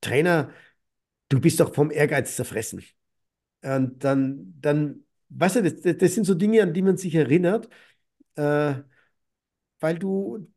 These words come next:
da natürlich dich reflektierst und mal überlegst, "Ne, was mache ich denn da eigentlich?" Was wird jeder machen, auch wenn er ein Banker bl-, geblieben ist oder was auch immer. Jeder reflektiert sich wahrscheinlich selbst mal.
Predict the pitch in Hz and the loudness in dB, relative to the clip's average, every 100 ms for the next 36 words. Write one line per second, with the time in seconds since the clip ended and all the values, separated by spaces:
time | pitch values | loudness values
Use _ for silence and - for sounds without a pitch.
0 | - 165 170 - 247 - - - - 139 | -2 0 0 0 0 0 -2 -6 -4 -6
1 | - - _ - 135 - 147 - 139 135 | -8 -20 _ -14 -14 -4 -2 -2 -4 -4
2 | 127 131 - - - - - 139 - 220 | -2 -4 -8 -16 -16 -14 -12 -10 -8 -6
3 | 151 127 127 123 120 123 120 117 139 - | -6 -6 -6 -8 -10 -10 -12 -10 -12 -12
4 | - 151 143 135 135 139 151 196 151 - | -16 -16 -12 -4 -2 6 6 6 4 -2
5 | 90 87 110 104 139 139 131 127 - 123 | -8 -14 -12 -2 0 2 0 -4 -8 -6
6 | 120 151 160 139 143 - 131 160 196 190 | -2 0 0 -2 -8 -6 -4 -2 -2 0
7 | 185 185 147 131 131 131 131 147 156 147 | -2 -4 -6 -6 -8 -10 -10 -6 -4 -2
8 | 139 147 143 139 - 165 175 139 143 151 | -2 -4 -4 -6 -4 -4 -4 -6 -6 -4
9 | 147 143 147 139 - 143 147 | -6 -4 -6 -6 -6 -4 -4